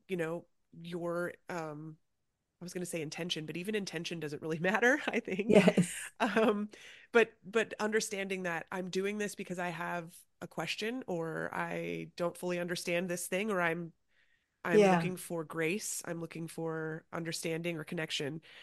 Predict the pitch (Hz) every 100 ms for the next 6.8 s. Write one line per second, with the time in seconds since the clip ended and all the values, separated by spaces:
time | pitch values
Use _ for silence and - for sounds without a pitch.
0 | - - 180 160 170 - - 196 175 156
1 | 160 160 190 190 170 - 175 160 - 156
2 | 156 - - _ _ _ _ _ 156 175
3 | 185 185 175 - 175 170 165 156 156 156
4 | 151 143 151 - - 156 151 156 156 147
5 | - - 156 156 151 151 160 160 - 151
6 | 147 - 160 - 180 202 - -